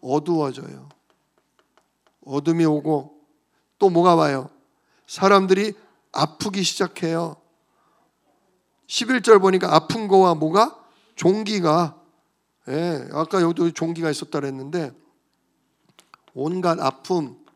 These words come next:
온갖 질병. 근데 얼마나 아픈지 어디를 깨물어요?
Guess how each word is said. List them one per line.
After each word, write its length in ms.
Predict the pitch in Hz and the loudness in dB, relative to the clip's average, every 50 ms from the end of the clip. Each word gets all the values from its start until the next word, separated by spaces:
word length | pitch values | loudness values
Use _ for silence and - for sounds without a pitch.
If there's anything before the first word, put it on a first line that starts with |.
| _ _ _ _ _ _ - | _ _ _ _ _ _ -8
온갖 500 | 131 135 151 170 180 175 175 160 - - | -6 -4 -4 -4 0 2 0 0 0 -4
질병. 640 | - - 151 156 156 151 185 180 170 151 127 110 - _ _ _ _ _ _ _ _ _ | -8 -6 -6 -6 -4 -2 -2 0 0 -2 -4 -8 -16 _ _ _ _ _ _ _ _ _
근데 220 | - 165 170 170 | -10 -4 -2 0
얼마나 440 | 156 151 160 185 190 190 185 185 165 | 2 2 2 4 4 2 4 4 2
아픈지 640 | 160 160 - 190 180 175 165 185 175 147 - - - _ _ _ | 2 0 -2 -6 -6 -4 -2 -2 -2 -4 -4 -8 -16 _ _ _
어디를 340 | 123 143 151 180 185 180 175 | -2 0 0 2 2 0 2
깨물어요? 500 | - 190 165 165 165 170 175 196 214 | 0 0 -2 0 0 0 -2 -2 -4